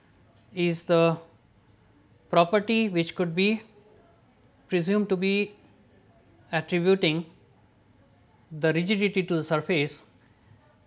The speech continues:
and that should come into picture here, because it is this C S inverse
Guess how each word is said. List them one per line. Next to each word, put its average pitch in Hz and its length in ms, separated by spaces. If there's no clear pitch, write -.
and 156 140
that 185 180
should 214 220
come 190 180
into 175 240
picture 165 300
here, 135 240
because 160 540
it 170 100
is 165 180
this 214 240
C - 380
S 196 160
inverse 175 640